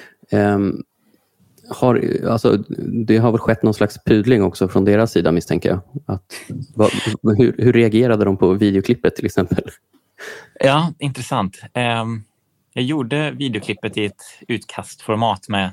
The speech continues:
Speaker 2: det innehållet som man kan se nu, men lite mindre välklippt.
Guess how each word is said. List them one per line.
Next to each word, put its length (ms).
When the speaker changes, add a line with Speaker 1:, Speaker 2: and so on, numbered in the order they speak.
Speaker 2:
det 200
innehållet 580
som 100
man 180
kan 160
se 220
nu, 220
men 160
lite 400
mindre 460
välklippt. 680